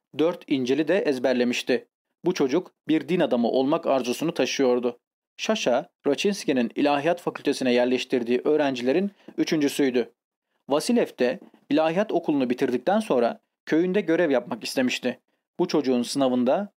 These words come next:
bir piskopos bile hazır bulunmuştu.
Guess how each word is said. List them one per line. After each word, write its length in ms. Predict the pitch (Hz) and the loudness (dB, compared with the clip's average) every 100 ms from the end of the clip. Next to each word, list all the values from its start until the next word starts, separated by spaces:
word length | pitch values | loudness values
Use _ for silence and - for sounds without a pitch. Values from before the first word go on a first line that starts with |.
| _ | _
bir 160 | 135 165 | -4 -4
piskopos 640 | - 160 - 160 190 185 | -4 -6 -4 -2 -2 -2
bile 220 | 135 151 185 | 0 2 0
hazır 400 | - 175 170 139 | 0 0 2 2
bulunmuştu. 640 | 131 123 123 - 127 - | 2 0 -2 -2 -2 -4